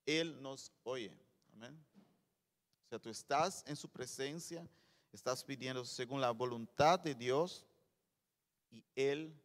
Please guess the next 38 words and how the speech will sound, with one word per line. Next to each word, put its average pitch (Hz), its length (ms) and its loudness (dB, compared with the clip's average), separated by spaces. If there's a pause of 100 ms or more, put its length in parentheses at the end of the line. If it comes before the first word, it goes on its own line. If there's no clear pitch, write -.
(100)
te 117 120 -6
oye. 98 320 -8 (1120)
Amén. 101 220 -20 (680)
Si 139 100 0
es, 147 260 -2 (120)
si - 140 -8
no 135 140 2
es 170 140 0
en 170 80 -4
la 170 80 0 (120)
voluntad 147 420 2
de 147 100 2
Dios, 147 340 -2 (100)
Él 135 340 -2
no 127 260 -4
te 123 160 -4
oye. 117 320 -2 (400)
Amén. 117 300 -14 (920)
Gloria 107 300 -6
a - 20 -6
Dios. 98 320 -10 (420)
Imagina 127 360 -2
que, 127 240 -2 (440)
que 120 100 -6
tú, 131 340 0 (320)
que 117 120 -6
tú 123 140 -4
estás, 123 540 0 (520)
tú 120 100 -14
no 127 120 -4
tienes 135 260 -6
carnet 127 360 -2
de 127 80 -2
conducir, 127 500 -10
estás 127 300 -10
pidiendo 123 280 -8
un 120 100 -8
auto. 110 340 -4